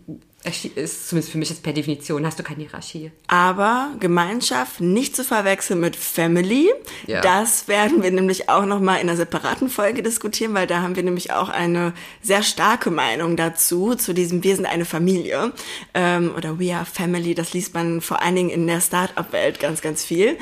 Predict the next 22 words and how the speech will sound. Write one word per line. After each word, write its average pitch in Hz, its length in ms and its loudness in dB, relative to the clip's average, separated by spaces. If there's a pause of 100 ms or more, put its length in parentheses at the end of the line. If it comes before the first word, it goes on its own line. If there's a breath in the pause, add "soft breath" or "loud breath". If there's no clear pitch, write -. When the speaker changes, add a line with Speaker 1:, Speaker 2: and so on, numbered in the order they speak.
(340 loud breath)
Speaker 2:
Ähm, 175 920 0
dazu 175 640 0
Speaker 1:
Aber 170 160 0
auch - 80 -10
bei 151 160 -4
anderen 151 240 -4
großen - 380 -6
Speaker 2:
Auch 180 100 2
bei 175 120 2
anderen 175 220 2
Speaker 1:
Unternehmen. - 40 -4
Speaker 2:
großen 165 180 0
Speaker 1:
Ja, 156 60 2
Speaker 2:
Unternehmen, 165 400 0
Speaker 1:
ja, 180 160 0
Speaker 2:
ne? 196 40 -4
Speaker 1:
ja, 185 60 -2
Speaker 2:
Ja. 156 160 0
Speaker 1:
ja. - 60 -14 (420 loud breath)
Speaker 2:
Dazu 208 360 2
aber 180 260 4
mehr 180 180 4